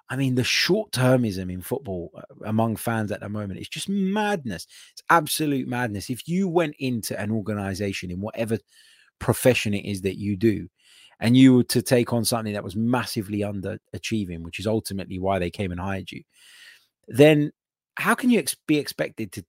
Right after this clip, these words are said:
completely turn it all around in the space of, like, well, we had nine games, that's nine weeks. It's not enough. Not enough at all. Uh, moving forward, uh, to Manchester United, who, of course, are the,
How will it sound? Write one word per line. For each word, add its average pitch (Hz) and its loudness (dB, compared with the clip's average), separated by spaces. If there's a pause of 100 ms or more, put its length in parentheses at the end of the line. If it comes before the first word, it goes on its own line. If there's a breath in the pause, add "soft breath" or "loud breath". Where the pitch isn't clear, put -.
(140)
completely 110 -8
turn 104 -8
it 104 -12
all 95 -10
around 101 -6
in 87 -6
the 85 -10
space 101 -6
of, 90 -10
like, 87 -6 (360 loud breath)
well, 117 2
we 117 4
had 92 -2
nine 113 -4
games, 117 -2
that's 139 -12
nine 147 -2
weeks. - -4 (640)
It's - -18
not 175 -6
enough. 131 -2 (420)
Not 135 -4
enough 113 -6
at - -8
all. 92 -6 (920 loud breath)
Uh, 170 6
moving 185 4
forward, 139 4 (160)
uh, 127 2
to 139 0
Manchester 139 2
United, 123 2
who, 110 -4
of 95 -8 (100)
course, 113 0
are 107 -2
the, 98 -6